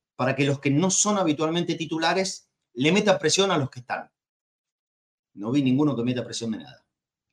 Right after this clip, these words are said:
Al contrario, hay varios que se sacan solos. Y no solo como suplentes. Se están sacando solos de a poquito hasta del plantel de Boca. Cuando termine la temporada me parece que hay varias suerte echada acá,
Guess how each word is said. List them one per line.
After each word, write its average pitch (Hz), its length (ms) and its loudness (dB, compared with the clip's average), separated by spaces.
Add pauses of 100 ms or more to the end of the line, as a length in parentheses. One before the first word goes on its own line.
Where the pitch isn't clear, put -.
(140)
Al 165 160 -4
contrario, 127 540 -2 (520)
hay 127 140 0
varios 165 300 2
que 131 80 -2
se 127 120 -4
sacan 123 300 -2
solos. - 560 -12 (760)
Y 98 100 -6
no 131 100 2
solo 139 320 2
como 107 240 -4
suplentes. 85 580 -12 (240)
Se - 160 -12
están 147 220 0
sacando 147 340 0
solos 175 320 0
de 139 60 0
a - 80 0
poquito 165 560 -4 (160)
hasta - 240 -6
del 120 140 0
plantel 117 400 -2
de 135 40 2
Boca. 101 380 -4 (120)
Cuando 117 220 -4
termine 147 300 0
la 135 100 -2
temporada 135 380 0
me 123 120 -2
parece 117 280 -4
que 160 460 0 (1080)
hay 131 120 -4
varias 160 320 2
suerte 160 300 0
echada 101 340 -6
acá, - 180 -20